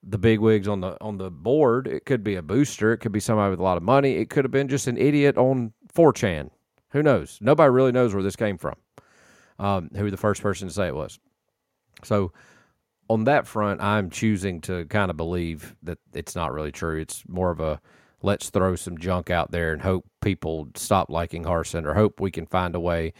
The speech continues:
that this would contractually get us out of having to pay him, pay to fire him." Um, so that was one thing.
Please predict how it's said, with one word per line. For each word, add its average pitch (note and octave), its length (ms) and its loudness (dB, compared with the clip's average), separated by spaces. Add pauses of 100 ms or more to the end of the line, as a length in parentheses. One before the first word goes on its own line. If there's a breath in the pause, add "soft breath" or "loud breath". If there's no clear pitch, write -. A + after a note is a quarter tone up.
(280 soft breath)
that - 140 -10
this - 280 -2 (120)
would E2+ 340 -6 (280)
contractually F#2+ 960 0
get F2 180 -6
us E2+ 200 -14
out F2 160 -10
of D#2+ 60 -14
having F2 260 0
to E2 80 -6
pay F2+ 240 0
him, E2 260 -6
pay A2+ 160 8
to F#2 80 2
fire D#2+ 280 0
him." - 1200 -14
Um, F2+ 360 0 (100)
so A2+ 320 6 (520)
that C3+ 120 8
was B2 140 4
one G2 140 2
thing. E2+ 260 0